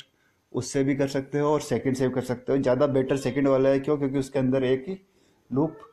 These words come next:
चल रहा है। यहाँ पर हमें दो loop चलाने की कोई ज़रूरत नहीं है। So, अब हम इस program को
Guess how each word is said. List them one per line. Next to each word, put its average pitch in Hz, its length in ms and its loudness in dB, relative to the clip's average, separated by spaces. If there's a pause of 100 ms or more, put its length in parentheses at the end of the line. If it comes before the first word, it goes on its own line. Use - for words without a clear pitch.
(460)
चल 120 160 0
रहा 95 140 -2
है। 98 120 -10 (920)
यहाँ 120 160 2
पर 131 140 0
हमें 131 220 2
दो 139 140 4
loop 139 200 2
चलाने 127 340 4
की 131 140 -2
कोई 120 200 0
ज़रूरत 120 360 -2 (580)
नहीं 110 240 -2
है। 95 160 -12 (840)
So, 104 140 -14 (460)
अब 123 120 0
हम 120 280 0 (240)
इस 135 120 -6
program 120 460 0
को 123 200 -6